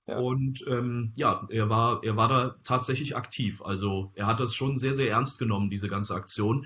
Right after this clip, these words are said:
Speaker 2: Jetzt könnte man, man ja denken, so eine Persönlichkeit wie Maschmeyer, der macht das dann wahrscheinlich nicht selbst, da hat er keine Zeit und auch keine Lust für. Aber es war nicht der Fall. Also er hat das sehr ernst genommen und,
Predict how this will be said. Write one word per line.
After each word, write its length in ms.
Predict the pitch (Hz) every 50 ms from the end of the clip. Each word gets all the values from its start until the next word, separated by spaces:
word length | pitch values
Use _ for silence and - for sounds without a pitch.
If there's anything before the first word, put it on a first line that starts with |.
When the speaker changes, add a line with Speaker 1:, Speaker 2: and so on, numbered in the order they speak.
| - - -
Speaker 2:
Jetzt 160 | 104 107 -
könnte 240 | - 123 127 127 131
man, 240 | 120 120 113 107 113
man 140 | 117 113 113
ja 80 | 107
denken, 540 | 98 107 107 120 123 - 120 120 113 110 - - - - _ _ _ -
so 180 | 110 117 113 117
eine 240 | 117 113 113 113
Persönlichkeit 720 | 110 113 113 107 113 120 123 123 110 - - 110 107 104 107
wie 60 | 110
Maschmeyer, 560 | 107 101 117 - - 135 127 123 123 127 123
der 100 | 113 107
macht 220 | 104 113 113 - 117
das 340 | 110 - - - - - -
dann 160 | 110 104 104
wahrscheinlich 360 | 104 101 - 107 107 107 -
nicht 160 | 113 104 -
selbst, 440 | - 110 107 123 147 147 147 - -
da 80 | 113 107
hat 100 | 113 113
er 80 | 110
keine 220 | 107 110 104 101 98
Zeit 360 | - - 113 117 139 143 135
und 100 | 120 107
auch 80 | 101 -
keine 220 | - 107 104 101
Lust 300 | 104 123 - - - -
für. 340 | - 156 165 170 190 - - _ _ _ _ -
Aber 180 | - 117 120
es 140 | 123 120 -
war 240 | 147 156 151 139 -
nicht 220 | 127 170 175 - 214
der 80 | -
Fall. 260 | - - 165 147 104
Also 300 | 90 95 98 98 101 92
er 160 | 87 104 101 104
hat 160 | 127 131 139
das 120 | 117 -
sehr 220 | - 131 117 113 -
ernst 260 | 120 135 - - -
genommen 360 | 165 147 143 147 165 170 -
und, 400 | - 131 127 123 127 123 117